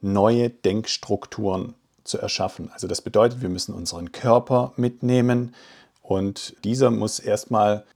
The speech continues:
neue Nervenstrukturen oder neuronale Strukturen bilden, damit dieser Prozess vollzogen werden kann. Weil wenn du jetzt so im alten Trott bist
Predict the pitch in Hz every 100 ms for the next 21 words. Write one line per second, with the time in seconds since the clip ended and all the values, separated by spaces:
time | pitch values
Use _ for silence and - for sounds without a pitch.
0 | _ 107 127 139 117 104 120 - - 147
1 | - - 135 - - 143 165 165 110 87
2 | 82 - _ _ 95 110 135 120 113 113
3 | - 87 - 110 101 92 - 104 139 151
4 | 208 294 - _ _ 95 92 107 151 -
5 | - _ _ - 110 113 104 - - 104
6 | - - 190 - - - _ _ _ -
7 | 110 92 - - 208 120 90 87 87 -
8 | - - - 95 90 90 95 _ _ -
9 | 95 95 98 92 - 104 90 - 95 95
10 | - - - 156 - 139 135 -